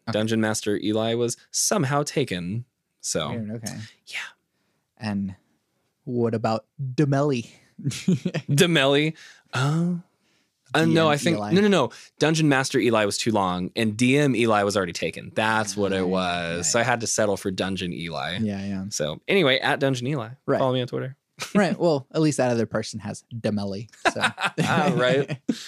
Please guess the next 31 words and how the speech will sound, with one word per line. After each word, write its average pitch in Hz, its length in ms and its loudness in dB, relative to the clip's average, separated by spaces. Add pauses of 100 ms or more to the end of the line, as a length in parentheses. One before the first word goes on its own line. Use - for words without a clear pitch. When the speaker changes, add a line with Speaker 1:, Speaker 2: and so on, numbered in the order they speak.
(640)
Speaker 2:
Uh, 131 260 2 (200)
<laughs> 180 200 -6
anyways, 135 600 -2 (580)
thank 208 140 4
you 196 100 2
for 170 120 4
doing 147 180 4
this 139 140 0
with 127 100 0
me. 127 300 0
Speaker 1:
Yeah. - 80 -4 (340)
Speaker 2:
I'm 139 140 2
Santiago 127 500 0
Ramones. 113 580 -2 (220)
Speaker 1:
I'm 123 240 2
Eli 92 240 0
Rawson. 76 380 -6 (520)
Speaker 2:
You 127 100 -4
can 117 100 -2
find 113 200 0
everything 110 340 -4
that 110 100 -2
I 117 120 0
do 117 200 0
on 113 100 0
my 110 80 -2
website, 123 560 -2
santiago 117 540 -2
ramones 117 420 -2
dot 110 220 -2
com. 175 380 0